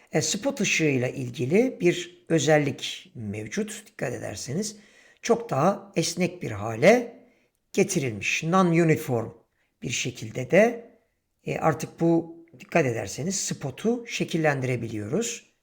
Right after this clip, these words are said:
Bakın before demiş, öncesi ve bir de after var, sonrası. Aradaki farkı görmekteyiz. After'da burada gelen ışıkların çok daha düzenli bir şekilde yayıldığını görmekteyiz.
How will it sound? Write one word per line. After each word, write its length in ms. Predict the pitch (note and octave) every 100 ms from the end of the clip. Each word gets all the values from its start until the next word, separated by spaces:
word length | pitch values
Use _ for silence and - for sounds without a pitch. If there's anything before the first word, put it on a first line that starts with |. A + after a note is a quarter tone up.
| _ _ _ -
Bakın 340 | F3+ G3 G3
before 480 | G#3+ - G#3 F#3+ A#2+
demiş, 380 | A#2+ G3 - -
öncesi 760 | E3 D#3 A#2+ - - A3+ - - _ _ _ G3+
ve 100 | G#3+
bir 220 | G#3 C#3
de 340 | G3+ A#3 - -
after 400 | G3 - - B2
var, 200 | G#2 F2+
sonrası. 920 | - - G3 C#3 G#2+ - A3+ B3+ - - _ _ _
Aradaki 360 | G#3 G3 F3 -
farkı 760 | - F3 - - G3+ A#3+ - - _ _ _
görmekteyiz. 880 | G3 E3+ D#3+ - C#3+ G2 - - - _ _ _ _ -
After'da 800 | A3 A3 - C#3 B2 A3 B3+ -
burada 420 | E3 D3+ F3 F3 -
gelen 360 | F3 F#3 F3+ -
ışıkların 520 | C3 - - B2+ G#3
çok 300 | G#3 F3 -
daha 400 | D3 F#3 A#3 - - _ _
düzenli 420 | - C#3+ F#3 F3 C#3+
bir 100 | A#2
şekilde 840 | - - - G#2+ E3+ A#3 A#3+ - _ _ -
yayıldığını 540 | E3 E3+ D#3 E3+ D#3+
görmekteyiz. 840 | C3 A#2+ G#2+ G#2 - C#3 A3 -